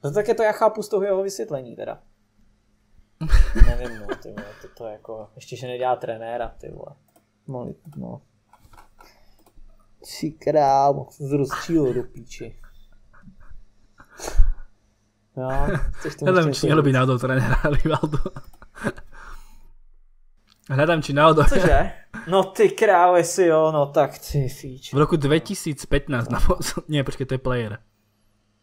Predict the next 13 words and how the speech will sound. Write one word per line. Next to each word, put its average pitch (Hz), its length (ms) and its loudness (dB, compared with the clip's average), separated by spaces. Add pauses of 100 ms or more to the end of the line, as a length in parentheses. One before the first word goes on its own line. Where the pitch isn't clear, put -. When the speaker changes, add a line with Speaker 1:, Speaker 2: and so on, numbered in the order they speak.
(2000)
Speaker 2:
Nie, 143 180 0
už 156 120 -2
nerobí, 131 460 -2 (160)
už 131 220 -6
nerobí, 117 360 -2
Speaker 1:
Ty 110 80 -16
vole, 110 140 -10
Speaker 2:
už 107 40 -12
Speaker 1:
kolik 113 180 -6
Speaker 2:
nerobí. 120 240 -4
Speaker 1:
můžeš 120 100 -8
ještě 127 280 -14
hrál? 113 340 -12